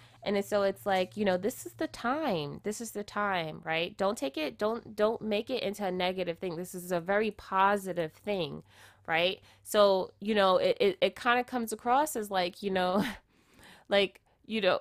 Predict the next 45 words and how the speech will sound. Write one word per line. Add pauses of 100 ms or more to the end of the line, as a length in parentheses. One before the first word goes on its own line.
(160)
like, (140)
you
didn't
have,
like,
say
for
instance,
like,
your
parents
are,
like,
sleeping
or
what,
they're
sleeping
heavy
tonight.
And
so
there's
this, (220)
is
this
time
now
to
kinda,
like,
sneak
out
and
really,
like,
just (480)
go
out
there
and,
like,
you
know,
have